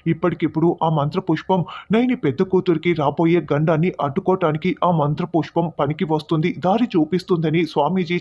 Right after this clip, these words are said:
చెప్పారంటే, నా పన్నాగాన్ని తిప్పికొట్టే ప్రయత్నం చేశారని నాకు అర్థమవుతోంది. గాయత్రీదేవి గత జన్మలో ఎంత యోగాన్ని అనుభవించిందో, పునర్జన్మలో అంతకంటే ఎక్కువ యోగాలని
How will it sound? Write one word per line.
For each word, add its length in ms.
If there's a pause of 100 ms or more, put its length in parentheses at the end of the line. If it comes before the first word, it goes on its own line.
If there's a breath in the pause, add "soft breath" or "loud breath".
చెప్పారంటే, 640 (420 loud breath)
నా 140
పన్నాగాన్ని 680
తిప్పికొట్టే 640
ప్రయత్నం 520 (100)
చేశారని 560
నాకు 380
అర్థమవుతోంది. 720 (640 soft breath)
గాయత్రీదేవి 800
గత 140
జన్మలో 560
ఎంత 200
యోగాన్ని 680
అనుభవించిందో, 800 (280 loud breath)
పునర్జన్మలో 720
అంతకంటే 640
ఎక్కువ 300
యోగాలని 600